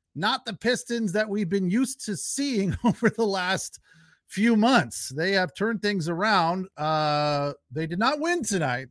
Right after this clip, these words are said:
Clippers pulled it off, but they had to come from behind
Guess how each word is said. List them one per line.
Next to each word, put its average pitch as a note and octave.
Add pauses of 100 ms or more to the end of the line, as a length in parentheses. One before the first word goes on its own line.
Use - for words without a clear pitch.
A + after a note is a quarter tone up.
(100)
Clippers A3
pulled A#3+
it A#3+
off, F#3
but F#3
they F#3+
had G3+
to F3+
come A#3+
from G#3+
behind F#3